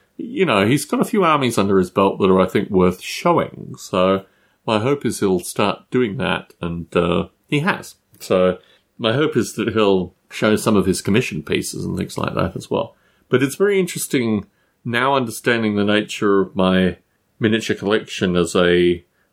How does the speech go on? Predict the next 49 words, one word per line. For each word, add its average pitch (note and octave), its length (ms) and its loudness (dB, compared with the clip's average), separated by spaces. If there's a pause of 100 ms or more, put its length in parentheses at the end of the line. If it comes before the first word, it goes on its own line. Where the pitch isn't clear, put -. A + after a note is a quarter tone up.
not C#3 200 -2
only D3+ 180 0
a F#2+ 60 2
finite B2+ 720 -2
thing, F2 440 -2
but F#2+ 140 0
also A2 320 0
something G2 380 -4
that F#2+ 140 -4
needs F#2+ 260 -2
to - 80 -12
be F#2 320 0 (380)
embraced G#2+ 560 0
in F#2+ 80 0
a E2+ 40 -2
positive F2+ 440 -2
light. F2+ 280 0
And F2+ 180 -4
the F2 60 -6
dwarves A2 600 -2
are F2+ 60 2
really F#2 340 0
part F2+ 300 -2
of F#2 60 0
that. - 120 -2
The F#2 80 0
wood A2 200 2
elves A2+ 380 0
were F2+ 80 -10
part F#2+ 320 0
of E2+ 80 -2
that. D#2+ 300 -4 (340)
You - 120 -2
know, F#2 200 0 (160)
they're A2 120 2
about F#2+ 280 0
finding A#2 300 0
historical G#2 540 -2
armies, F2+ 520 0
of F2 200 -4
which - 300 -4
I E2+ 100 0
like F2 340 -2
a - 40 -18
certain F2+ 280 -2
number F2 240 0
of E2 60 -4
the D#2 60 -10
sculpts. - 520 -2